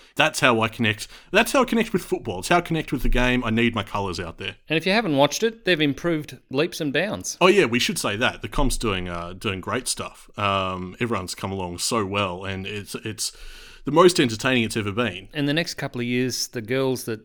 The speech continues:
Speaker 2: saw it starting when they were about fourteen, and they've been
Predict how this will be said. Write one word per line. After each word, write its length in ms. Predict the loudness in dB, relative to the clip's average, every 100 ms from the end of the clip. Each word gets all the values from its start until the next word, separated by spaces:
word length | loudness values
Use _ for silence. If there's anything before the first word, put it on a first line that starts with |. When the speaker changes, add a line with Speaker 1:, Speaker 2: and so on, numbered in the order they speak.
| _ _ -14
Speaker 2:
saw 400 | -8 0 2 2
it 160 | -2 -8 _ -14
starting 500 | -10 -4 -2 -2 -4
when 120 | -6
they 100 | -6
were 60 | -4
about 240 | -4 -8
fourteen, 580 | -8 -8 -6 -4 -6 -8
and 160 | -10 -8
they've 240 | -8 -10
been 340 | -10 -8 -8